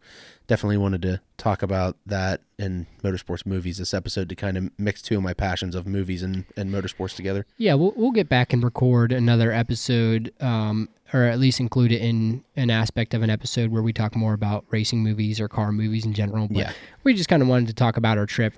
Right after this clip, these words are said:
Speaker 2: um, 'cause it's, you know, very, very much related to, to us as, um,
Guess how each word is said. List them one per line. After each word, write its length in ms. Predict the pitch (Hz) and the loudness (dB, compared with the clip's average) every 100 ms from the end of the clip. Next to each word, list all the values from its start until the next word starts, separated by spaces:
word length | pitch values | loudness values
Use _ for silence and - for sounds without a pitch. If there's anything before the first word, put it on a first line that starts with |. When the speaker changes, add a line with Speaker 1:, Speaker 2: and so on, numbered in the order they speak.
| _ | _
Speaker 2:
um, 540 | 120 107 104 101 101 123 _ | -4 -2 0 -2 -4 -6 _
'cause 160 | - 110 | -6 -2
it's, 340 | 104 101 - - | -2 -4 -10 -10
you 140 | 156 113 | -4 -2
know, 140 | 104 | -2
very, 440 | 107 113 104 104 - - _ - | 0 0 0 -2 -6 -20 _ -4
very 100 | 123 | -2
much 240 | 110 - | 0 -2
related 340 | 113 107 107 107 | -4 -4 -4 -6
to, 320 | - 107 101 - _ _ | -4 -4 -4 -6 _ _
to 180 | 127 120 | -8 -4
us 240 | 110 - | -4 -4
as, 400 | 107 107 110 - | -4 -4 -6 -10
um, 460 | - 104 107 110 | -8 -6 -6 -8